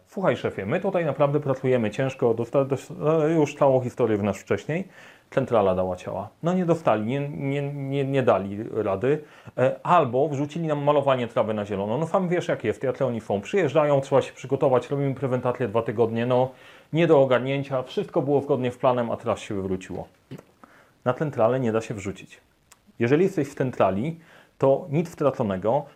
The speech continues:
bo możesz walić wszystko na oddziały. „My tutaj pracujemy” i tak dalej, i tak dalej, e, ale słuchaj, ci w oddziałach nie dostarczają, po prostu oni chyba w ogóle nie rozumieją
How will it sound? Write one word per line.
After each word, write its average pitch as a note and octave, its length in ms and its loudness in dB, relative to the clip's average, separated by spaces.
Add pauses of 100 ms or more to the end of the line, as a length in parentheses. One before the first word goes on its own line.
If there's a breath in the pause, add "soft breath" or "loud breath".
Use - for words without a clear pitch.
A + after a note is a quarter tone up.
bo B2+ 60 0
możesz D#3+ 280 0
walić A#2+ 300 0
wszystko - 300 -8
na B2 100 0
oddziały. A#2 440 2 (100)
„My F#3+ 100 -4
tutaj D#3+ 280 -8 (200)
pracujemy” B2+ 580 -2 (200)
i B2 60 -12
tak A2 160 -4
dalej, G#2 200 0
i G2 40 -6
tak A2 140 -6
dalej, B2+ 300 2 (420 loud breath)
e, B2+ 200 -4
ale D3+ 180 0
słuchaj, B2 240 2
ci A#2+ 120 -8
w A#2+ 60 -4
oddziałach G2+ 400 0
nie A2 80 -6
dostarczają, F#2+ 540 -6
po B2+ 100 -6
prostu C3 280 -6
oni A#2+ 140 -2
chyba A2 200 0
w G#2 80 -2
ogóle G#2+ 240 -2
nie G#2 100 0
rozumieją G2+ 600 0